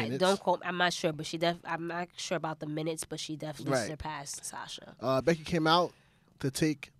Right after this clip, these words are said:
Speaker 1: Lana's place after pleading with Fit Finlay. Um, and in Final Four women became Nia Jax, Bayley, Becky Lynch, and Charlotte.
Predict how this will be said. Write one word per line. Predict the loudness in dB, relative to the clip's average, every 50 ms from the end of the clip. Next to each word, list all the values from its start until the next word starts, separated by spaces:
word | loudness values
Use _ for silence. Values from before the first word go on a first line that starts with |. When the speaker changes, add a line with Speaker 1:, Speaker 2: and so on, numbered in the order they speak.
| _ _ _ _ _ _ _ _ _
Speaker 1:
Lana's | -2 0 0 0 0 0 -2 -4
place | 0 0 0 2 0 -2
after | -6 -4 -2 0 0 0 -2 -4 _ _ _ -20 _ -2
pleading | 2 4 4 6 6 4
with | 4 2 0
Fit | 0 -2 -2 -2
Finlay. | -2 -4 -4 -2 0 -2 -2 -4 _ _ _ _ _ _ -20 -20 -20 -20 _ -4
Um, | 0 2 4 4 4 4 2 0 _ _ -2
and | 0 2 2 2
in | 2
Final | 0 2 2 4 4 4
Four | 4 6 4 4
women | 4 2 0
became | -2 -2 0 0 2 2
Nia | 2 2 2 4
Jax, | 4 2 2 2 0 -4
Bayley, | 2 4 4 4 4 2 0
Becky | 0 -2 -2 -2 -4
Lynch, | -2 -2 -4 -4 -6 -8
and | -8 -4
Charlotte. | -2 4 10 12 12 12 12 12 8 6